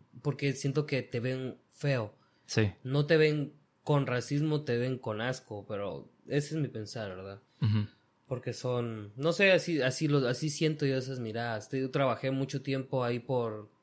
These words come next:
Speaker 1: Koreatown y todo eso.
Speaker 2: Ujú.
Speaker 1: Y sí se me hacía así que lo voltean a ver a uno con una indiferencia muy grande, ¿verdad?
Speaker 2: Lo, te voltean a ver de, de abajo para arriba, así
Speaker 1: Sí.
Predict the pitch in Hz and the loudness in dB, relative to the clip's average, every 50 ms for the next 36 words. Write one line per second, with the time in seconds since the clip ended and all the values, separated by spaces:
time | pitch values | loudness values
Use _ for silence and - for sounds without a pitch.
0 | - - 117 113 117 123 131 131 127 120 - - 123 120 123 120 120 120 117 117 | -8 -6 -4 -2 0 0 0 0 0 -2 -4 -4 -4 -2 -2 -2 -2 -2 -4 -4
1 | 117 113 113 110 104 - - 117 117 123 123 127 123 - - 180 196 196 - _ | -6 -6 -8 -10 -10 -8 -6 -4 -2 -2 -2 -4 -4 -4 -4 -4 -4 -4 -8 _
2 | _ _ - - 120 117 113 107 101 - - _ _ _ - 123 131 127 110 - | _ _ 4 6 8 8 8 6 4 0 -6 _ _ _ -10 -8 -8 -8 -6 -6
3 | 131 131 123 135 139 135 120 107 - 131 120 113 - 123 - - 131 117 110 101 | -6 -6 -4 -4 -4 -4 -4 -6 -6 -6 -6 -6 -6 -8 -8 -6 -4 -4 -4 -6
4 | 110 113 110 113 120 117 117 117 110 127 120 127 143 143 139 135 135 131 131 135 | -8 -10 -6 -2 0 0 0 -2 -2 -4 -2 -2 0 0 0 0 0 0 0 0
5 | 139 151 151 147 131 123 120 123 131 139 131 - 117 107 107 107 - 156 143 123 | 0 -2 -2 -2 -4 -4 -4 -4 -4 -4 -4 -4 -6 -8 -8 -6 -4 -4 -2 -2
6 | 110 107 104 107 104 107 110 113 104 98 95 90 85 87 95 104 - _ _ - | -4 -6 -6 -6 -6 -6 -8 -8 -8 -10 -12 -12 -12 -12 -14 -14 -16 _ _ 6
7 | 147 127 120 117 101 - 123 117 117 110 110 98 110 107 110 113 117 113 117 117 | 10 10 10 10 10 10 8 8 10 8 8 8 8 8 8 10 10 8 8 8
8 | 120 123 123 123 117 120 120 113 110 107 117 - - 117 113 110 107 110 107 104 | 8 8 6 6 6 4 4 6 6 4 4 6 8 8 8 8 8 8 6 4
9 | 101 - 107 131 | 4 2 2 2